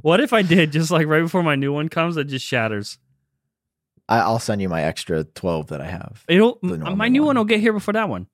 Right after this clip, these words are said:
Speaker 2: So you're getting it shipped. I, I'm still amazed to this day you don't pick up in store,
Speaker 1: Why
Speaker 2: because
Speaker 1: would
Speaker 2: you
Speaker 1: I
Speaker 2: can
Speaker 1: do
Speaker 2: get it
Speaker 1: that, dude?
Speaker 2: earlier.
Speaker 1: It can just, some, a very nice man or woman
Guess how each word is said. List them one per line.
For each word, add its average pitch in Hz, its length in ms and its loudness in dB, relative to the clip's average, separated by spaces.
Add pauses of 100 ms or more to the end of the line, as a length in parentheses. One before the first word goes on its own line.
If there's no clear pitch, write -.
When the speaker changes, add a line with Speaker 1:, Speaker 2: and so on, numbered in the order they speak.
(1080)
Speaker 2:
So - 140 0
you're 170 160 4
getting 202 200 2
it 160 140 -2
shipped. - 440 -4
I, 135 220 2
I'm 143 180 0
still 180 260 -4
amazed 143 300 -2
to 143 40 -2
this 117 140 -2
day 123 120 0
you 107 120 0
don't 98 180 -2
pick 110 200 -4
up 101 100 -4
in 87 140 -4
store, 80 540 -4
Speaker 1:
Why 131 300 0
Speaker 2:
because 277 120 4
Speaker 1:
would 277 80 6
Speaker 2:
you 240 40 4
Speaker 1:
I 226 40 6
Speaker 2:
can 131 80 4
Speaker 1:
do 131 120 6
Speaker 2:
get 247 100 4
it - 120 2
Speaker 1:
that, 262 80 2
dude? 359 100 2
Speaker 2:
earlier. 104 280 2
Speaker 1:
It 185 160 2
can 220 180 2
just, 220 320 0
some, 233 540 2 (300)
a 175 100 2
very 208 380 2
nice 220 360 0
man 156 400 2
or 151 220 2
woman 104 420 0